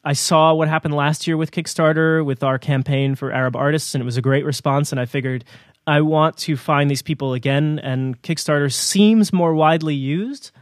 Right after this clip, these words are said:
That's what people say anyway, and it still feels that way.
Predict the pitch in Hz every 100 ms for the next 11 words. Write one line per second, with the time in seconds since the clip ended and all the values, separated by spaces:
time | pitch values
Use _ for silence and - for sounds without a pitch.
0 | - 214 302 226 233 196 - 170 160 214
1 | 185 196 202 220 180 165 - 208 - 196
2 | 190 147 123 117 120 156